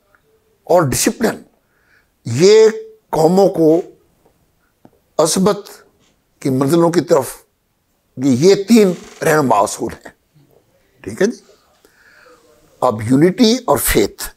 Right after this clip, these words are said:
ये तो हमारा एक अलग सा वो है कि कौम के अंदर इत्तेहाद और इत्तेफाक होना चाहिए, और हमें अपने जो,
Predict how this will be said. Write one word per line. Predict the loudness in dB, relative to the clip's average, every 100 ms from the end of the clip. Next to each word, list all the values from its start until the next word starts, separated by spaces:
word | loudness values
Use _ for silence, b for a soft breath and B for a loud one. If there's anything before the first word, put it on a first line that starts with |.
| _ _ _ -2
ये | 0 2
तो | 2 2 0 -12 _ _ _ _ _ _ _ -14
हमारा | -4 0 2 2 0 -6 _ -4
एक | -4 -4
अलग | -2 0 -2 -6 _ _ _ _ -12
सा | -4 0 0 -4 -10
वो | -2
है | 0 0
कि | 0 -4
कौम | 0 0 0
के | -2
अंदर | -2 -2 -2 -4
इत्तेहाद | -6 -4 0 0 -2
और |
इत्तेफाक | -10 -14 -4 -2 -2
होना | -8 -12
चाहिए, | -10 -10 -10 -12 _ _ _ _ _ _ _ _ -2
और | 0 0
हमें | -2 -2 -2 -4 b b b b b -6
अपने | -6 -4 -2 -2 -6 _ _ _ -8
जो, | -2 0 0 -4